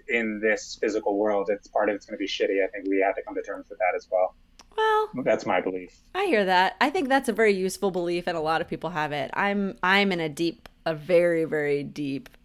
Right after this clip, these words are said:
Speaker 2: place right now of surrendering my, while embracing and accepting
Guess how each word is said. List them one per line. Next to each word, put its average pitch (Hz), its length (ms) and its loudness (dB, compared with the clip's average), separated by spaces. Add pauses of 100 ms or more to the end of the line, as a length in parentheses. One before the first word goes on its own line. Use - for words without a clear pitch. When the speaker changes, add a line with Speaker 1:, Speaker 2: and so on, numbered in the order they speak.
(120)
Speaker 2:
place 147 340 -6
right 147 160 -4
now 151 300 -4
of 147 140 -8
surrendering 147 1200 -6 (520)
my, 147 880 -6 (680)
while 180 220 6
embracing 180 600 2
and 175 80 -2
accepting 156 840 -4